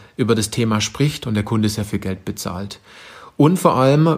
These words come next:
weil sehr viele sagen, sie möchten nicht auf Seminare gehen, dorthin fahren, Hotelkosten haben, Reisekosten haben, sondern die möchten lernen, wann sie wollen.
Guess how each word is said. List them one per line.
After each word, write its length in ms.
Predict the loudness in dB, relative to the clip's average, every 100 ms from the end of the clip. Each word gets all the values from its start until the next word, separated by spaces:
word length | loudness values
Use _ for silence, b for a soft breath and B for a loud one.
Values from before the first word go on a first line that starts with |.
| 0
weil 220 | 0 0
sehr 180 | 0 0
viele 260 | 2 2
sagen, 460 | 2 0 0 -2 -4
sie 120 | -2
möchten 340 | -2 -2 -2 -2
nicht 180 | 0
auf 260 | -2 -2 -4
Seminare 640 | -2 0 0 0 0 -2
gehen, 380 | -2 -2 -2 -2
dorthin 420 | -4 -4 -4 -4
fahren, 420 | -2 -2 0 -2 -4
Hotelkosten 840 | -6 -2 2 2 2 -4 -4 -6 -2
haben, 400 | 0 0 -2 -4
Reisekosten 840 | -2 0 0 -2 -6 -6 -8 -6 -4
haben, 260 | -4 -6
sondern 380 | -4 -2 0 -2 B B B B
die 80 | -2
möchten 240 | -2 -2
lernen, 400 | 0 2 0 -2 -2
wann 100 | -4
sie 240 | -2 -2
wollen. 320 | 0 -2 -4